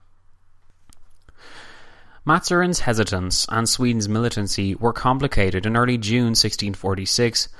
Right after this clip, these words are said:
by the worsening situation in Hesse. That German principality allied to France and Sweden. We've encountered Hesse before, and just like before, when I tried to skim over the most overbearing of details,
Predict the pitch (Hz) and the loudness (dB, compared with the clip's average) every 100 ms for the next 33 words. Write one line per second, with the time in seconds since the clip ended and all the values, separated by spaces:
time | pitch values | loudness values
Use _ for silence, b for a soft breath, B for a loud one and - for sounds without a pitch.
0 | B - 131 127 113 131 - 143 139 127 | B -2 2 4 6 6 6 2 0 -2
1 | - 101 95 - 95 90 - 113 104 - | 0 0 0 -2 -4 -2 -2 0 0 -2
2 | - - - _ - _ - B B B | -8 -14 -20 _ -20 _ -20 B B B
3 | 127 - 127 127 123 127 113 104 139 151 | -4 4 8 8 6 2 2 0 4 4
4 | 107 95 95 123 135 135 - 104 95 92 | 4 0 -2 2 2 2 2 4 2 0
5 | 95 92 107 110 101 98 95 - - _ | -2 0 2 0 0 -2 -4 -10 -18 _
6 | - _ _ _ _ - - B B B | -20 _ _ _ _ -20 -20 B B B
7 | B B B - 180 190 185 - 180 180 | B B B 2 4 4 2 4 6 6
8 | 170 117 104 - 95 104 98 95 95 98 | 6 6 4 0 0 2 4 4 2 -2
9 | - - 101 104 95 95 107 156 - - | -6 -4 -2 -2 0 2 2 2 0 2
10 | 104 120 135 - 98 95 107 101 101 - | 4 4 4 2 0 4 4 4 2 2
11 | 107 101 101 98 98 92 - 110 107 104 | 2 2 2 0 0 -2 -2 0 2 4
12 | 101 101 95 90 117 139 123 110 107 - | 4 4 0 -2 -2 6 6 6 2 -2